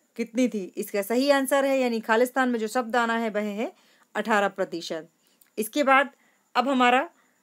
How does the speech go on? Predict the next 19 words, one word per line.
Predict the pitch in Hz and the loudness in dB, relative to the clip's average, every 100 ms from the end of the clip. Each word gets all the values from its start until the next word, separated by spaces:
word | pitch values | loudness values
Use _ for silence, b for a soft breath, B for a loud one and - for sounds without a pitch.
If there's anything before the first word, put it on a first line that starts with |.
| _ _ | _ _
सेकंड | - 254 294 320 330 247 - - _ _ _ _ | 2 2 4 0 -2 -10 -16 -18 _ _ _ _
खालिस्तान | - 240 294 - 320 311 | 2 4 4 2 2 2
है, | 294 370 _ _ _ _ - 190 | 0 -2 _ _ _ _ -18 -6
नशीले | 208 247 339 359 294 | -4 0 2 4 4
पदार्थों | 294 277 269 269 311 | 6 6 6 4 -2
के | 302 277 | -2 -2
सेवन | 269 262 277 | 0 0 0
से | 285 277 | -2 -2
स्वास्थ्य | 269 240 240 262 285 | 0 2 2 0 -2
पर | 254 254 277 _ _ _ _ _ _ _ _ - | 0 0 -2 _ _ _ _ _ _ _ _ 0
खालिस्तान | 247 311 320 269 302 - | 2 4 4 2 2 -6
प्रभाव | 240 240 233 240 320 - _ _ | -4 0 4 2 0 -10 _ _
पड़ता | 233 220 214 | 0 2 -2
है, | 196 196 208 | -2 -4 -2
यानी | 220 | -2
कैसा | 226 254 320 | 0 0 0
प्रभाव | 277 254 220 | -2 0 0
पड़ता | 208 180 180 | 0 -4 -4
है। | 170 | -6